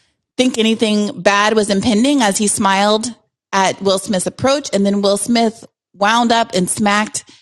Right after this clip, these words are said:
the dickens out of Chris Rock, turned on his heel, and walked back to the audience, at which point he shouted back at the stage, "Keep my wife's effing name out of my, your mouth. Keep your wife's effing name out of your mouth." And the internet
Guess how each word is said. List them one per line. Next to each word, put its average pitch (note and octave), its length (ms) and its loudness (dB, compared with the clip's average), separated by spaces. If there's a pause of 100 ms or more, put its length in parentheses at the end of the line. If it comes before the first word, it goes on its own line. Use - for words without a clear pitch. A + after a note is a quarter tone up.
(360)
the F3 80 0
dickens F4 640 0 (100)
out A#3+ 400 0
of G3 460 0 (480)
Chris - 360 -2 (160)
Rock, A3+ 460 0
turned A#3+ 220 2
on A3+ 80 0
his G#3+ 100 -2
heel, A3 320 0
and F#3 100 0
walked F#3 320 0
back F#3 240 0
to F#3 80 -4
the F3 160 -2
audience, B3 560 0 (380)
at G#3 180 0
which G#3+ 300 -2
point G#3 260 -2
he F3+ 120 -6
shouted G#3+ 400 0
back G3+ 240 0
at G3 120 0
the F#3 100 -4
stage, G#3 460 0
"Keep - 200 -8
my F#3+ 260 -2
wife's F#3+ 480 0
effing G3 280 -2
name G3+ 380 -2
out F3 180 -2
of F3+ 220 -4
my, F3+ 240 -2
your F3+ 180 -8
mouth. A3 360 -2
Keep F#3 220 -12
your F#3 100 -12
wife's E3+ 360 -2
effing E3+ 240 -8
name E3+ 300 -14
out D#3 160 -6
of D#3 60 -10
your D#3+ 120 -16
mouth." G#3 340 -2 (340)
And G#3 160 0
the G3 60 -4
internet C4 580 0